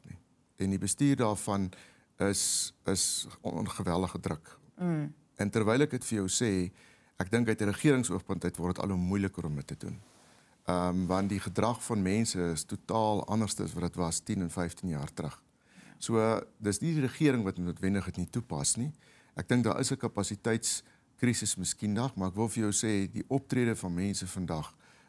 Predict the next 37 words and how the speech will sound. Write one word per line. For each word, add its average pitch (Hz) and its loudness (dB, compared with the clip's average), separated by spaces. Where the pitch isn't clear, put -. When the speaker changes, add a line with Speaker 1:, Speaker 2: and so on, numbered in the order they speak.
Speaker 1:
is, - 2
is 87 -4
baie 98 2
anders 104 0
as 95 0
tien 110 -2
jaar 90 0
terug. - -6
Speaker 2:
Mm. 156 -6
Speaker 1:
Ehm, 95 2
die 107 0
ander 175 2
gedeelte 110 0
wil 101 0
ek 95 -4
vir - -2
jou 104 -2
sê 110 2
is, - 0
ehm, 92 0
wat - -2
vir 113 0
my 104 0
tot - -8
in 117 2
'n 113 2
mate 104 2
baie 92 0
groot 120 -2
bekommernis 92 -4
is. - -8
Speaker 2:
Ja. 165 -8
Speaker 1:
Sodra 123 4
jy 180 2
verstedeliking 123 2
het, - -12
uh, 92 2